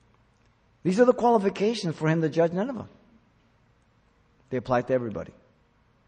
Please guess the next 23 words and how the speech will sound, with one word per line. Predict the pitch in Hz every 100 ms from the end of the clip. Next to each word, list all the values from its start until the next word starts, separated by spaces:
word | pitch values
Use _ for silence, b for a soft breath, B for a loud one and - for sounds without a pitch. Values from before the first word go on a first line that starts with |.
| _ _ _ _ _ _ _ _
So | -
Nahum | 147 180 175
has | 165 135
given | 175 165
to | 143 165
us | 160 131 131 - - _ _ _ -
the | 131
judgment | 123 170 - 147
against | 131 139 120
Nineveh, | 143 165 120 127
declaring | 127 123 151 147 139 127 b b b b b b b _ _ _
the | 143
credentials | - 120 120 113 120
of | 123
God. | - - 170 - _ _ _ _ _ _ _ _ _ _ _ _ _ _ _ - _ _ _ _ _ _ _ _
To | 127
be | 127 165
able | 160
to | 135
judge, | 127 - - - -
make | 131 131
those | 131 123
judgments. | - 135 117 - - - -